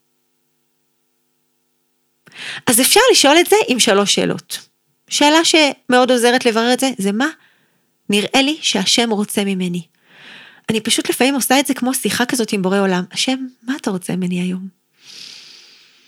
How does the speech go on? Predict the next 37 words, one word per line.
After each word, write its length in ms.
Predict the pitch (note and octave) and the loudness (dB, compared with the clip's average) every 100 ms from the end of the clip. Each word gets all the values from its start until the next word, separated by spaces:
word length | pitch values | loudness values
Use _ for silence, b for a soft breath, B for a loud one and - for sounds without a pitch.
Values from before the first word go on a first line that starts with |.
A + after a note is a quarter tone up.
| B B B _ | B B B _
ואני 140 | G#3+ A3 | -6 -6
עוצרת 340 | A3 F4 G4+ | 0 0 2
לנשום, 480 | F4 - E4 B3+ A3+ | 0 0 0 -2 -4
להקשיב, 600 | A3 G#3+ - - D4+ G3+ - | -2 0 0 0 0 -4 -4
אני 120 | A3+ | -4
מחכה 420 | G#3 G3+ - G#3 F#4 - | -2 -2 -4 0 -2 0
שתעלה 480 | - B3 A3 G3 G#3+ | -4 0 0 2 0
תשובה. 320 | - F#3+ F3 E3 | -2 0 -2 -2
עכשיו, 200 | - F#3+ | -4 -2
השאל-, 220 | F#3+ G#3+ - | 0 -2 -2
התשובה 260 | - B3 | -2 0
לעולם 260 | B3 G3 F3+ | 2 0 -2
היא 80 | F3+ | -4
פה. 120 | - F3+ B B B B | -4 -6 B B B B
אני 120 | G#3+ G3+ | -4 -2
שמה 240 | - G#3+ | 0 0
יד 140 | G#3 | 2
על 120 | G3+ G3 | 2 2
הלב, 360 | G3+ A3+ B3+ A3 | 2 2 0 -2
אני 120 | G3 | -8
שמה 220 | F3+ F#3+ | -4 0
יד 140 | F#3+ F#3+ | 2 2
על 80 | F#3+ | 2
הבטן, 540 | F3 E3 G#3 - G#3 G3+ - - | 0 -2 -2 -4 -4 -4 -6 -4
אני 140 | A3 | -2
שמה 220 | G#3+ B3 | 0 2
יד 140 | A#3+ A#3+ | 4 4
על 100 | A#3 | 4
הרחם, 600 | G#3+ G#3+ C4 - C4+ B3+ B3+ B B B B B B B - | 4 2 2 2 0 -2 -8 B B B B B B B 0
לא 100 | F4 | 2
משנה 260 | A#4+ F4 C4+ | 2 2 0
איפה, 240 | B3+ A3+ | 0 -2
ואני 200 | G3+ G#3+ | 0 0
פשוט 300 | A3 B3 F4+ | -2 -4 -2
נושמת, 560 | F#4 - B3 A#3+ C#4+ - | 0 0 0 -2 -4 -2
ואני 220 | G#3+ G#3+ | 0 0
מחכה 480 | G3+ G#3 - G#3+ C4 | -2 -4 -6 -2 -2